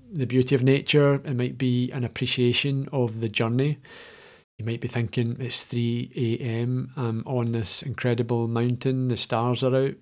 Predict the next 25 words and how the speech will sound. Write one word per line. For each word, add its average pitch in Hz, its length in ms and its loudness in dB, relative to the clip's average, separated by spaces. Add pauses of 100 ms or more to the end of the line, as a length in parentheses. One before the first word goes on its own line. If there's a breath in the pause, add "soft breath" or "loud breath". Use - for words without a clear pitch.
(100)
and 110 240 -6
everyone 117 340 -2
else 117 260 0
I 120 40 0
know 117 280 2
is 117 120 2
in 110 160 -2
bed 110 260 0
sleeping 120 360 -4
off 110 420 -6
a 117 60 -6
drunk 110 280 -6
night." 120 300 -4 (460 loud breath)
Or, 123 400 4 (140)
"I'm 117 180 -4
running 123 420 2
in 131 140 -4
circles 139 640 -4
on 131 160 -4
a 113 80 -6
track 123 420 -4
with 135 180 -2
a 120 60 0
bunch 113 340 0
of 117 220 -2